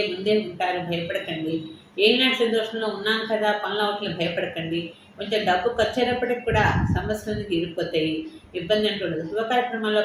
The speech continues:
పాల్గొంటారు, ఇళ్లలో కూడా సందడి కానవస్తుంది. భార్యాభర్తలు కూడా అన్యోన్యత నడుపుతుంటారు. ఇంట్లో కూడా గృహోపకరణ వస్తువులు కొనుగోలు చేస్తుంటారు. ఇవన్నీ కూడా టైమ్ ఫేవర్‌గానే ఉంది. శని మంచి ఎండింగ్‌కి వస్తున్నారు కాబట్టి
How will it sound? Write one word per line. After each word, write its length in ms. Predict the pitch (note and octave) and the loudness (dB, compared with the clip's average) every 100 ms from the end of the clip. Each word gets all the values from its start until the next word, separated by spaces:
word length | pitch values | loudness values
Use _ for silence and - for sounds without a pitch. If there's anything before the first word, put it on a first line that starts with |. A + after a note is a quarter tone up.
| - | 2
పాల్గొంటారు, 640 | F3 F#3 G3+ F#3 F#3 F3+ F3 - - - - | -2 -4 -8 -2 0 2 -2 -6 -18 -20 -2
ఇళ్లలో 280 | G#3+ A#3 A#3 | 2 4 4
కూడా 160 | A3+ | 2
సందడి 280 | A3+ F#3+ G3+ | 0 -2 -4
కానవస్తుంది. 840 | - E3+ F#3 F#3+ E3+ - E3+ E3+ F3 F3 - - - | -4 -2 -2 -2 -4 -4 -2 0 2 0 0 -4 -2
భార్యాభర్తలు 600 | F#3+ A#3+ C4 B3+ B3 A#3 | 0 2 2 2 0 0
కూడా 220 | A#3 A#3 A3+ - - - - | 2 4 4 2 -6 -14 -6
అన్యోన్యత 480 | E3 G3+ A#3 A3 G3+ G3+ | -4 0 0 0 -2 -4
నడుపుతుంటారు. 680 | F3 E3+ G3+ - F3 E3 F3 - - - - | -4 -4 -6 -4 -2 0 -2 -4 -14 -20 -8
ఇంట్లో 300 | F#3+ G#3+ B3+ | -4 0 0
కూడా 240 | B3+ A#3+ A#3 F3+ | 2 4 4 4
గృహోపకరణ 520 | F#3 G3+ A3+ A#3 A3 F#3 | 2 2 2 0 -2 -4
వస్తువులు 340 | F#3+ A#3+ A3 | -4 0 0
కొనుగోలు 360 | G#3+ F3+ G3 G3+ F#3 | 0 -2 -2 -2 -4
చేస్తుంటారు. 580 | - F3+ E3+ E3+ D#3+ E3 - - - - | -8 -12 -4 -2 0 -2 -6 -18 -20 -8
ఇవన్నీ 280 | F3 G#3+ | -2 -2
కూడా 200 | C4 B3+ | 0 2
టైమ్ 280 | A#3 G3 G3+ G3+ | 2 2 0 -2
ఫేవర్‌గానే 520 | F#3+ G3+ G3+ G#3 G3+ | -4 -2 -2 -2 -2
ఉంది. 320 | F3+ F3 E3+ E3 E3 - | -2 -2 0 0 0 -4
శని 240 | G3 F#3+ | -2 0
మంచి 360 | A#3 F3+ - G#3+ G#3 - - - | -2 -4 -4 -2 -4 -6 -16 -6
ఎండింగ్‌కి 340 | F3+ A3+ A#3+ G#3 | -2 0 0 0
వస్తున్నారు 360 | - A3+ A3 G#3+ | -2 0 0 0
కాబట్టి 360 | F#3+ D3+ B2+ | -2 0 0